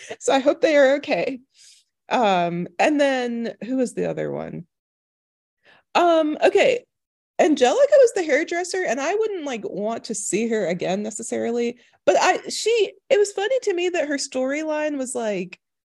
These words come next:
or she was known as being, like, too emotional and, like, <laughs> overly emotional. I was like, "Poor Angelica,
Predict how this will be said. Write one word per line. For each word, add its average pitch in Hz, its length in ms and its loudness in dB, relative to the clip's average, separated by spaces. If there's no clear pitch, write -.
or 311 80 2
she 359 140 0
was 320 120 2
known 277 360 2
as 254 120 -4
being, 262 220 -2
like, 202 280 -6
too 294 440 0
emotional 220 760 0
and, 262 120 0
like, 262 140 -2
<laughs> - 40 -16
overly 392 580 2
emotional. 285 1300 -6
I - 140 -12
was 539 220 0
like, 453 240 0
"Poor 508 340 2
Angelica, 262 800 0